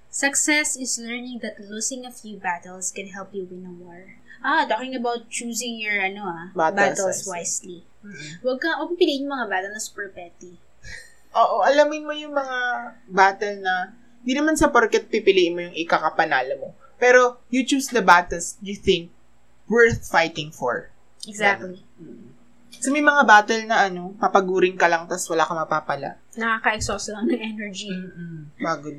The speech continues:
Speaker 2: ka.
Speaker 1: Okay, next definition. Sabi dito, "Success is loving and being loved back."
Speaker 2: Tama.
Speaker 1: You accept the flaws of that person, but you love all of it.
Speaker 2: Mm-mm. Parang narinig ko yung quote na yun somewhere, pero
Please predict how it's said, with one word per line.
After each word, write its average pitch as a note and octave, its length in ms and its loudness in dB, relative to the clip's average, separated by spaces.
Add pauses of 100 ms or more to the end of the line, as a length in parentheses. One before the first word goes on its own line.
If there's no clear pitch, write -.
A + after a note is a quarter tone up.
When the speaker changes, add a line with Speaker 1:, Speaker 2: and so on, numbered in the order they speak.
Speaker 2:
ka. C#3 240 -10 (240)
Speaker 1:
Okay, G#3+ 400 -4
next D#4 400 4
definition. C#4 560 0
Sabi A#3 320 2
dito, G#3 480 -4 (240)
"Success E4 720 2
is C4 240 -2
loving A#3+ 560 0
and G#3 160 -12
being G#3+ 320 -14
loved F#3+ 400 -8
back." F#3 240 -14 (560)
Speaker 2:
Tama. C3 480 2 (240)
Speaker 1:
You B3+ 160 0
accept C#4+ 360 -2
the D#4+ 80 -6
flaws G#3+ 400 -6
of A#3+ 120 -12
that A#3 240 -8
person, F#3+ 800 -12
but G#3+ 160 -12
you A#3+ 160 -8
love G3+ 280 -10
all F3 200 -12
of E3+ 160 -14
it. D#3+ 280 -20
Speaker 2:
Mm-mm. G3 480 -12
Parang B3+ 200 2
narinig C#4 360 -6
ko A#3+ 120 -2
yung A#3 160 -2
quote G3+ 280 -4
na E3+ 200 -6
yun E3+ 80 -14
somewhere, C#3 640 -8
pero C#3 400 -10